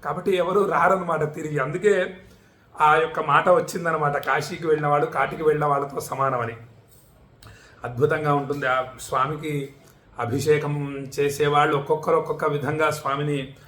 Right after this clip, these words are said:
అభిషేకిస్తూ ఉంటారు. సూర్యుడికి అర్ఘ్యం వదిలేవాళ్ళు గంగా నదిలో భక్తితో అర్ఘ్యం వదులుతూ ఉంటారు.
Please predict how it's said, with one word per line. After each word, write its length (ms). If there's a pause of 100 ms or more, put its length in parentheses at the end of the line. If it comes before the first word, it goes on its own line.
(260)
అభిషేకిస్తూ 680
ఉంటారు. 520 (400)
సూర్యుడికి 580
అర్ఘ్యం 360
వదిలేవాళ్ళు 720
గంగా 260
నదిలో 480 (420)
భక్తితో 440
అర్ఘ్యం 360
వదులుతూ 320
ఉంటారు. 440